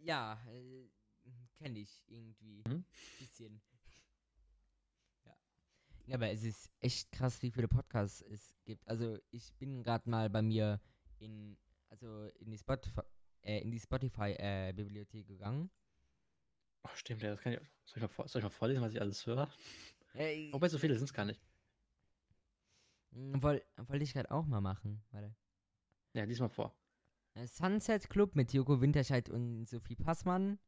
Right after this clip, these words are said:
Speaker 1: Kurt Krömer
Speaker 2: Okay, warte, wir machen
Speaker 1: Feelings.
Speaker 2: es so, wir sagen mal dazu, was hören, oder ob wir, ob wir Podcast auch hören oder nicht hören. Also,
Speaker 1: Was?
Speaker 2: Sunset Club höre ich nicht.
Speaker 1: Ah, okay. Kurt Krömer Feelings?
Speaker 2: Nee, wollte ich aber hören, weil Kurt Krömer ist einfach geil.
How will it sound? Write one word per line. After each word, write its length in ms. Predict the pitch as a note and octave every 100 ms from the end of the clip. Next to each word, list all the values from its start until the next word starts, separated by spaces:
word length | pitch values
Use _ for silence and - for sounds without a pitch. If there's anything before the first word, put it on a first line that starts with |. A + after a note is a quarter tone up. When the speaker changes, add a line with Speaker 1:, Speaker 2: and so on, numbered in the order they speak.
| _
Speaker 1:
Kurt 240 | - C#3 -
Krömer 320 | - D3 B2+
Speaker 2:
Okay, 100 | D3+
warte, 160 | C#3+ D#3
wir 80 |
machen 120 | - -
Speaker 1:
Feelings. 120 | C3+
Speaker 2:
es 60 |
so, 240 | F3+ F#3 G3+
wir 80 | C#3+
sagen 160 | D#3 E3
mal 60 |
dazu, 220 | D3 E3+ D3+
was 180 | C3+
hören, 160 | D3+ D3+
oder 140 | - -
ob 160 | - C3
wir, 120 | D3 -
ob 140 | -
wir 120 | C#3
Podcast 320 | C3 C#3 C3 -
auch 120 | C3+
hören 120 | D3+
oder 100 | B2
nicht 220 | A#2 A#2
hören. 220 | G#2+ G2+ - - - - _ _ _ _ _ _ _ -
Also, 200 | A#2 C#3+
Speaker 1:
Was? 160 | - -
Speaker 2:
Sunset 240 | C#3 D3+
Club 160 | D3 C3+
höre 80 | B2
ich 120 | A2+
nicht. 300 | G#2+ - - _ _ _ _ _ _ _ _ -
Speaker 1:
Ah, 160 | D#3 C3
okay. 280 | A2+ F2+ - - _ _ _
Kurt 220 | - D#3
Krömer 300 | - E3 D3+ B2+
Feelings? 500 | F3 F#3+ A#3+ - - _ _ _ _ _ _ _ _ _ _ _ _
Speaker 2:
Nee, 420 | - C3 C3+ F3
wollte 200 | D3 F#3
ich 60 | F3+
aber 140 | F3
hören, 140 | D#3+ F3
weil 80 | D#3+
Kurt 160 | -
Krömer 220 | - C#3+ C#3+
ist 80 |
einfach 200 | A#2 A2+
geil. 320 | - G#2 C#3